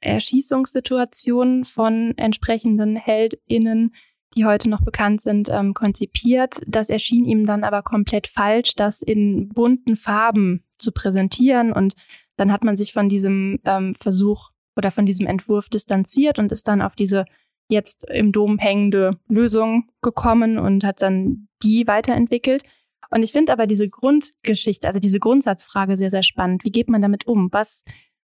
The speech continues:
aus unserer Zeit darf mit einfließen? Welche Geschichten erzählt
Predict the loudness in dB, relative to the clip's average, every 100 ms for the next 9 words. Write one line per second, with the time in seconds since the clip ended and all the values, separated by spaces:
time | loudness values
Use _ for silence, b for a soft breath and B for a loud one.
0 | _ -4 0 2 2 2 0 -2 0 0
1 | 0 0 0 0 0 0 0 0 0 0
2 | 0 0 0 2 0 0 -2 0 -2 -2
3 | -2 -2 0 0 0 0